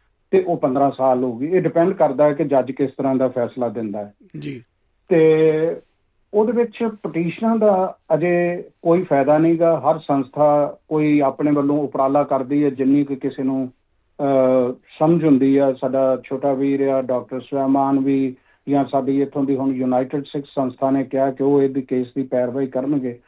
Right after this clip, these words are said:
Speaker 1: ਸੋ ਇਹ ਲੀਗਲ ਆ, ਰਸਤਾ ਸਾਨੂੰ ਅਖਤਿਆਰ ਕਰਨਾ ਪੈਣਾ ਹੈ ਅਜੇ, ਕਿਉਂਕਿ ਕੇਸ ਦਾ ਫੈਸਲਾ ਨਹੀਂ ਹੋਇਆ। ਕੇਸ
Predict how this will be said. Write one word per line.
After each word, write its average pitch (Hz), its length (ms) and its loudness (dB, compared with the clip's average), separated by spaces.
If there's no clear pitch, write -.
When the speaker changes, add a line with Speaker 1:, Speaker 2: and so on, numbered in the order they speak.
Speaker 1:
ਸੋ 233 180 0
ਇਹ 240 320 4
ਲੀਗਲ 151 560 0
ਆ, 190 200 -2
ਰਸਤਾ 151 380 2
ਸਾਨੂੰ 175 320 2
ਅਖਤਿਆਰ 147 320 2
ਕਰਨਾ 143 300 2
ਪੈਣਾ 135 300 -2
ਹੈ 226 100 -6
ਅਜੇ, 175 140 2
ਕਿਉਂਕਿ 175 380 0
ਕੇਸ 139 320 -2
ਦਾ 143 100 2
ਫੈਸਲਾ 127 460 -2
ਨਹੀਂ 185 140 0
ਹੋਇਆ। 160 320 2
ਕੇਸ 170 200 0